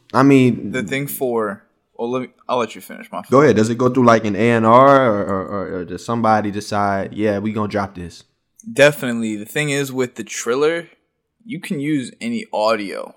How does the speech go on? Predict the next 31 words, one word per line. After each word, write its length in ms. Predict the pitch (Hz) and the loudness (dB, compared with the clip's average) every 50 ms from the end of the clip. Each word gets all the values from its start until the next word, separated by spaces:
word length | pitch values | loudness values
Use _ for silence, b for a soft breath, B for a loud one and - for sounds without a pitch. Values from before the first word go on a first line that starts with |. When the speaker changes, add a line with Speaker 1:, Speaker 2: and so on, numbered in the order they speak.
| - | -12
Speaker 2:
I 100 | - 107 | -12 -12
think, 320 | 110 - - 87 - - _ - | -12 -12 -12 -14 -14 -14 _ -12
which 180 | 107 117 - | -12 -10 -10
is 100 | 120 110 | -12 -6
why 220 | 117 120 117 113 113 | -2 0 0 0 0
so 180 | - - 120 110 | -4 -6 -6 -6
many 400 | 113 110 104 101 110 110 - _ _ - | -6 -6 -8 -10 -12 -14 -16 _ _ -2
artists 420 | 101 117 113 113 110 104 - - | -2 0 0 0 -2 -4 -6 -6
like 280 | 113 110 107 101 - - | -6 -4 -6 -6 -8 -12
previewing 480 | - - 123 110 104 107 101 101 104 104 | -12 -10 -10 -8 -8 -8 -10 -8 -8 -8
music 320 | 107 110 104 95 95 - | -8 -10 -10 -12 -14 -18
through 120 | - 92 90 | -18 -20 -20
Triller, 380 | - - 107 101 95 87 - | -14 -10 -8 -8 -8 -8 -10
'cause 220 | - - 107 98 101 | -12 -14 -14 -12 -10
it 80 | 113 | -6
doesn't 280 | 113 127 123 120 123 117 | -4 -4 -4 -4 -4 -4
even, 300 | 113 101 92 - - - | -4 -6 -8 -12 -16 -12
it 100 | - 110 | -10 -8
doesn't 220 | 113 117 113 123 117 | -6 -6 -6 -4 -6
have 160 | 113 110 - | -6 -8 -8
to 80 | - 101 | -10 -12
be 140 | 95 101 92 | -10 -10 -10
a 60 | 87 | -10
song 360 | - - - 104 98 98 98 98 | -10 -8 -6 -6 -4 -4 -6 -8
that's 180 | 90 - - | -10 -10 -6
already 300 | 98 95 95 92 87 92 | -6 -4 -4 -4 -6 -6
out, 240 | 101 101 - - - | -4 -4 -6 -6 -10
you 60 | 87 | -16
feel 240 | - - 90 92 104 | -18 -14 -12 -12 -10
me? 200 | 104 104 104 - _ _ _ _ _ _ _ _ _ - | -10 -12 -14 -16 _ _ _ _ _ _ _ _ _ -10
Um, 440 | 85 101 87 71 71 - 120 - | -8 -8 -8 -8 -10 -14 -18 -20